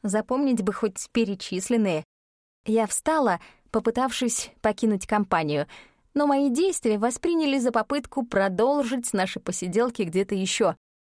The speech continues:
Мы всей гурьбой вывалились в коридор общежития. Было решено выйти из академии, проветриться. Я тоскливо посмотрела в сторону своей двери,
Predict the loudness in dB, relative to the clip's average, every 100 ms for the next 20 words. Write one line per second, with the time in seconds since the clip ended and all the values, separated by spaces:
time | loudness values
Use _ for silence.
0 | -6 -2 -2 0 0 2 -2 -2 0 2
1 | 2 2 2 2 2 2 0 -2 -8 -14
2 | _ -2 0 0 0 0 -2 -4 -4 -4
3 | -6 -8 -14 -18 _ _ _ _ _ 2
4 | 4 4 2 0 2 2 2 0 -2 -6
5 | -4 -2 0 2 2 2 2 -2 _ 0
6 | 0 -2 -6 -10 -10 -10 _ _ _ _
7 | _ _ -2 0 0 -2 0 0 2 -2
8 | -2 -2 0 2 2 0 0 0 2 0
9 | 0 0 2 2 2 2 2 2